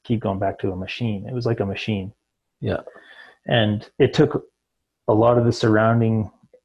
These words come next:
Speaker 1: areas, the teams, um, several years to even come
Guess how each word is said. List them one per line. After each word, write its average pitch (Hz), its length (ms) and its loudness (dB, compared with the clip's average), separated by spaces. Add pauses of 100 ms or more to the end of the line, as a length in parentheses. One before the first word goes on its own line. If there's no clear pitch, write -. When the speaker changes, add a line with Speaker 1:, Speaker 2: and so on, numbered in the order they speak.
Speaker 1:
areas, 117 480 2
the 113 120 -2
teams, 117 500 -2 (400)
um, 101 440 0 (480)
several 117 360 2
years 98 300 0
to 104 100 -10
even 101 240 -4
come 98 220 -10